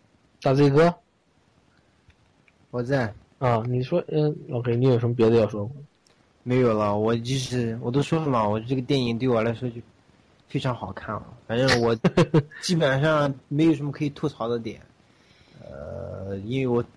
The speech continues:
Speaker 2: 我在看的过程中，就是视觉享受也好啊，或是情感上享受也好啊，就是我觉得还是，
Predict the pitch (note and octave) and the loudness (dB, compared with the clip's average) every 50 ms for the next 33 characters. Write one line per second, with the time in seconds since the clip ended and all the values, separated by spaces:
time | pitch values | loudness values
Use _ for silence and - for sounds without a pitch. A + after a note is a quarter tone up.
0 | _ - C3+ C3 A#2+ B2+ C3 B2+ - D#3 C#3+ C3 A#2+ C3 C3 A#2+ A#2+ A#2+ A#2 B2 | _ -10 -4 -2 0 0 0 0 -2 -2 -2 0 0 0 0 0 0 -2 0 0
1 | B2 B2 B2 A#2+ A#2+ A#2 - - A#2 A2 G#2+ G#2+ - - - _ - _ _ _ | 0 0 0 -2 -4 -6 -6 -6 -6 -4 -4 -6 -8 -16 -20 _ -20 _ _ _
2 | _ _ _ _ - _ - - - - C3+ A#2+ A#2+ A#2+ B2 - - G#2 G2+ G#2+ | _ _ _ _ -20 _ -8 -4 -2 -2 0 2 2 2 2 2 0 0 -2 -2
3 | - - C#3 B2 A#2 G#2+ G#2+ G#2+ G#2+ G#2 - G#2 G2 G2 G2 G2+ A2 G#2+ A2+ A#2 | -2 0 2 2 4 4 2 2 0 -2 -2 -4 -4 -2 -4 -4 -6 -4 -4 -6
4 | A2 - - B2 B2 B2 A2+ G2+ A2+ A2+ G#2 - - - - - - A2+ G#2 G#2 | -6 -4 -6 -4 -2 -2 -2 -2 -4 -6 -6 -6 -8 -8 -8 -6 -6 -4 -4 -4
5 | G#2 - - - - - - A2+ A2 - - - - - - G2+ G#2+ G#2+ G#2 G#2 | -6 -8 -10 -12 -12 -12 -12 -14 -18 -20 -20 -20 -14 -12 -12 -8 -6 -6 -4 -4
6 | G#2 G#2+ G#2 - - | -4 -6 -8 -10 -12